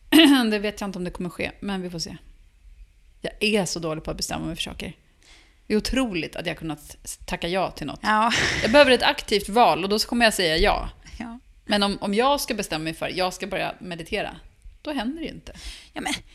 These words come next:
Speaker 2: då får du väl bli lite strängare mot dig själv, för du är, du, precis som alla
Speaker 1: Ja.
Speaker 2: andra, är ju en bekväm jävel, som sagt. Man är ju superbekväm.
Speaker 1: Verkligen.
Speaker 2: Jag vet inte, det här kanske jag också pratat om innan.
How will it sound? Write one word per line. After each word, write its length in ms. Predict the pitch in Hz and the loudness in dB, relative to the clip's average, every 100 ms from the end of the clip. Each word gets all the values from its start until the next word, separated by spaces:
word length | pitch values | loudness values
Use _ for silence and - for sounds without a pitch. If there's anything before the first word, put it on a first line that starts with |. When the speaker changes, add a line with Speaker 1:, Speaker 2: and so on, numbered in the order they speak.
| - - _ _ - - - | -20 -20 _ _ -18 -18 -12
Speaker 2:
då 200 | 240 254 | -4 -4
får 160 | 180 247 | 0 0
du 60 | |
väl 120 | 254 | 0
bli 120 | 294 294 | 0 -2
lite 180 | 262 | 0
strängare 560 | 240 - 339 311 233 254 | 0 2 2 4 4 4
mot 140 | 330 | 2
dig 80 | 381 | 0
själv, 220 | 302 - | 2 0
för 140 | 180 233 | 0 0
du 80 | 254 269 | 2 4
är, 80 | 277 226 | 2 0
du, 360 | 208 302 330 | 2 2 2
precis 280 | 302 294 269 | -2 -4 0
som 80 | 269 | 4
alla 140 | 262 | 6
Speaker 1:
Ja. 60 | 247 | 6
Speaker 2:
andra, 120 | 247 | 4
är 20 | |
ju 60 | 247 | 2
en 120 | 240 | 2
bekväm 440 | 233 - 254 240 247 | -2 2 4 6 6
jävel, 420 | 247 220 226 285 | 4 4 2 -2
som 100 | 294 | -2
sagt. 120 | 196 | 0
Man 160 | 226 254 | 0 2
är 40 | |
ju 80 | 262 | 2
superbekväm. 1080 | - 330 339 240 - 208 208 240 240 160 120 - - - | 2 4 4 2 -2 -4 -2 2 2 2 -4 -10 -12 -12
Speaker 1:
Verkligen. 640 | 185 196 165 - 196 175 160 - - | -12 -10 -8 -6 -8 -8 -12 -10 -2
Speaker 2:
Jag 120 | 269 | -2
vet 100 | 294 | 0
inte, 140 | 262 240 | 0 0
det 60 | |
här 120 | 247 | 0
kanske 200 | 262 269 262 | 0 -2 -2
jag 40 | |
också 160 | 240 269 | -4 -2
pratat 280 | 254 - | -4 -4
om 140 | 185 185 | -6 -6
innan. 260 | 165 151 | -6 -8